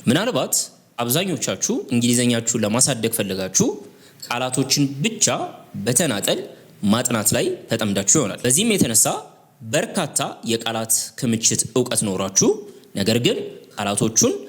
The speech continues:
አገጣጥማችሁ ሐሳብ መግለጽ ግን እየተቸገራችሁ ትገኛላችሁ።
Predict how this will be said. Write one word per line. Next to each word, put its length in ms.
አገጣጥማችሁ 680
ሐሳብ 360
መግለጽ 300
ግን 160
እየተቸገራችሁ 720
ትገኛላችሁ። 640